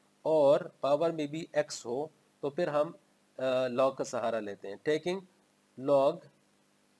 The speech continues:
taking natural log of both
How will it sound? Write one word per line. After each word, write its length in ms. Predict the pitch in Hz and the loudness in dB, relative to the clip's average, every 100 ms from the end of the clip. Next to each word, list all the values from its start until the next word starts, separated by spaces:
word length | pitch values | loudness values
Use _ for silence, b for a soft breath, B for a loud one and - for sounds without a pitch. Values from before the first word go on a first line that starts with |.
| _ _ _ _ _ _ _ _ 127 | _ _ _ _ _ _ _ _ -6
taking 360 | 131 156 196 185 _ _ _ _ | -4 -6 -8 -12 _ _ _ _
natural 440 | 117 139 143 165 147 | -4 -4 -2 -4 4
log 180 | 131 143 147 139 | 4 4 -2 0
of 260 | 135 127 127 | 0 0 -4
both 200 | 120 | -4